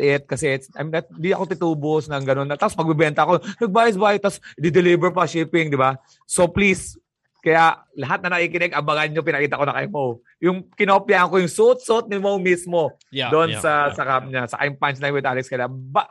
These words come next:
Speaker 1: just giving away. Pag napagtripan namin, "Oy, nakikinig ka? Sobra ang listener. Hindi ka nagre-reklamo dahil rush." <laughs> Not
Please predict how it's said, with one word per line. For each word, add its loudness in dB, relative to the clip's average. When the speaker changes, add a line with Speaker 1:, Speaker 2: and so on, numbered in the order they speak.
Speaker 1:
just -4
giving -4
away. 0
Pag -2
napagtripan -2
namin, 0
"Oy, -2
nakikinig -6
ka? 0
Sobra -2
ang -6
listener. 0
Hindi -4
ka 2
nagre-reklamo 0
dahil 2
rush." 2
<laughs> -20
Not -8